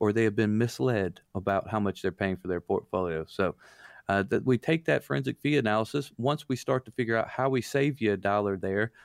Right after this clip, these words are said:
we move into a tax analysis, right? It's what we're always talking about, Dave, those sure thing dollars versus the maybe dollars. How do we lock down some sure thing dollars and keep some more in your pocket in retirement? That all starts with adequate tax planning.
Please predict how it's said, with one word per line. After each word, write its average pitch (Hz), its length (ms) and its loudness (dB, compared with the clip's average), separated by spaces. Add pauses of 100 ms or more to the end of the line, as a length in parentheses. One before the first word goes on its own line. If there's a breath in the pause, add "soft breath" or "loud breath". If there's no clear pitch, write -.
(120)
we 131 100 2
move 139 220 4
into 143 240 2
a 135 60 4
tax 143 340 -2
analysis, 90 580 -6
right? 104 260 -2 (360 loud breath)
It's - 100 -12
what 113 140 4
we're 135 140 4
always 139 180 2
talking 139 180 0
about, 120 140 0
Dave, 120 240 2
those 107 140 2
sure 147 240 0
thing 135 280 -2
dollars 135 320 0
versus 131 240 -2
the 120 60 -6
maybe 127 300 0
dollars. 98 440 0
How 123 100 0
do 143 60 2
we 143 120 0
lock 123 320 -2
down 127 220 2
some 113 140 -10
sure 127 260 -2
thing 117 260 -2
dollars 110 320 0
and 95 120 -4
keep - 220 -8
some 107 80 -4
more 113 200 0
in 107 80 0
your 104 120 2
pocket 101 440 -2
in - 40 -10
retirement? 87 460 -4 (100)
That 98 160 0
all 117 120 2
starts 123 320 -2
with 113 200 -4
adequate 113 460 -2
tax 117 280 -2
planning. 85 420 -6